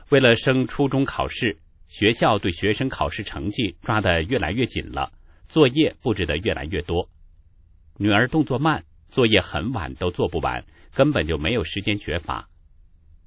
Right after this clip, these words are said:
怎么办呢？我们希望女儿每天都能学一学法。师父在美国东部法会讲法中说，大家在成人社会中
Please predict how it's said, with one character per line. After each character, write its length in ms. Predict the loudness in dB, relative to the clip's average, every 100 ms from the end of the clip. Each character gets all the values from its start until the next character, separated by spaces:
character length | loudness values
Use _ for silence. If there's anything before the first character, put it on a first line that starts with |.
| -20 -20 -8
怎 140 | -4
么 120 | -4
办 240 | -2 -2 -2
呢？ 160 | -6 -12 _ -20 -20 -20 -20 _ -20 -20 -20 -20 -4
我 120 | 0
们 100 | 0
希 160 | 2 2
望 160 | 4
女 100 | 2
儿 160 | 0 0
每 180 | 0 -2
天 300 | -2 -2 0
都 140 | 0
能 160 | 0 0
学 260 | -2 -2
一 100 | -2
学 220 | -4 -4
法。 320 | -2 -4 -8 -10 -20 _ _ _ _ -20 _ _ -20
师 240 | -2 2 2
父 140 | 2
在 260 | 4 4 4
美 220 | 2 2
国 160 | 4
东 180 | 2 0
部 120 | -2
法 200 | -4 -4
会 240 | -2 0 0
讲 260 | -2 -4
法 220 | -2 -4 -4
中 180 | -6
说， 320 | -6 -4 -6 -8 -20 -20 -20 -20 _ -20 -20 -20 -20 _ _ -20 -20 -2
大 180 | 0
家 180 | 4 2
在 220 | 4 4
成 220 | 4 2 2
人 120 | 2
社 180 | 2 2
会 140 | 0
中 280 | 0 -4